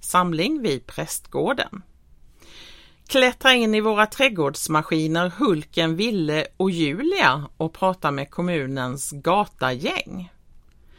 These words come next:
Tillverka en käpphäst på plats eller ta med din egen käpphäst. Banhoppningen för käpphästar är öppen hela dagen och tävlingar med käpphästarna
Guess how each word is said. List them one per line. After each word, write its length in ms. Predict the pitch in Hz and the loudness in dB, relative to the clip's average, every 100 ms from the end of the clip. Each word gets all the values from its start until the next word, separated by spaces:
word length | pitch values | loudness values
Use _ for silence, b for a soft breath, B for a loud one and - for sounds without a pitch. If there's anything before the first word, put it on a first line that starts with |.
| b b b b b b | b b b b b b
Tillverka 680 | - 294 269 226 220 - 233 | 2 4 4 4 4 6 4
en 160 | 220 220 | 4 2
käpphäst 760 | - 311 - - 160 170 - | 0 -2 -4 -4 -2 -2 -4
på 120 | - 208 | -8 -6
plats 580 | - 151 320 - - | 4 4 4 -2 0
eller 360 | 233 226 226 214 - | 0 2 0 -2 -6
ta 140 | - 254 | 2 4
med 260 | 226 208 | 4 2
din 180 | 185 202 | 2 0
egen 380 | 233 214 156 202 | 2 0 -2 -4
käpphäst. 800 | - 370 - - - - - - b b b b | -4 -8 -6 -10 -8 -12 -12 -18 b b b b
Banhoppningen 880 | 147 160 160 151 135 - 156 156 196 | -2 0 2 0 -4 -4 -4 -2 -2
för 120 | 262 | -4
käpphästar 580 | - 294 294 208 - 208 | -2 -2 0 -2 2 2
är 140 | 214 | 2
öppen 300 | 269 - 170 | 0 0 -2
hela 500 | 160 240 277 165 139 | -2 -2 0 0 0
dagen 640 | 160 165 139 226 220 - 175 B B B - | 0 0 2 0 0 -2 -6 B B B -12
och 160 | 147 | -8
tävlingar 760 | - 202 214 151 139 160 262 330 | 2 4 4 0 -2 0 2 2
med 280 | 269 170 151 | 0 -2 -4
käpphästarna 920 | - 190 - - 135 - 143 139 | -2 -2 -2 -4 -2 -2 -4 -4